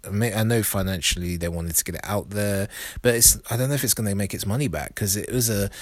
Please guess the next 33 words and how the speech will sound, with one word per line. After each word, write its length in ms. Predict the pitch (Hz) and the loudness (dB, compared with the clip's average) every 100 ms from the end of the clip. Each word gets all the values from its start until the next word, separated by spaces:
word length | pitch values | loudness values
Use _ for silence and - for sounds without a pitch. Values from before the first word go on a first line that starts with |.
| - - - | -14 -14 -2
very 260 | 107 104 | 4 4
expensive 460 | - - 101 85 - | 4 2 2 2 2
film. 460 | - 113 90 78 - - - | 0 0 -2 -4 -10 -16 -12
You 120 | 95 92 | -4 -4
know, 280 | 80 87 110 - | -2 -4 -6 -4
they 140 | 110 107 | 0 2
actually 500 | 107 - 110 104 95 | 2 0 2 0 0
crashed 580 | - - 113 92 - - | -2 2 2 4 2 2
a 80 | 90 | -2
real 380 | - 110 95 92 | 2 4 4 2
f-, 520 | - - 107 90 - | 0 0 -2 -2 0
seven 320 | - 117 98 92 | 2 2 0 -2
four 320 | 104 95 87 | 0 0 0
seven 520 | - 95 87 85 82 | 0 0 -2 -4 -4
plane, 520 | - 123 90 71 73 - - - - | -6 -4 -4 -6 -14 -16 -18 -18 -12
you 100 | - | -6
know, 280 | 80 73 90 - - - - | -6 -4 -6 -6 -12 -10 -2
and, 360 | 95 90 87 | 0 0 0
um, 500 | 92 87 87 85 85 - | 0 0 -2 -4 -4 0
Christopher 320 | 110 110 104 | 2 2 0
Nolan 380 | 107 107 98 90 | 0 0 2 2
said, 400 | - 87 85 - - | 2 0 -6 -12 -8
like, 340 | 85 82 - | -6 -6 -8
that 320 | 90 87 76 - | -6 -6 -6 -8
what 180 | 98 | -8
they 120 | 87 92 | -6 -2
did 260 | 110 98 | -2 -2
<laughs> 100 | 95 | -2
was 300 | 92 104 - | 2 6 6
they 100 | 101 | 6
sold 340 | 90 - 107 92 | 6 6 6 2
the 140 | 92 | 0
engines, 640 | 113 107 71 71 73 - | 0 0 -4 -6 0 0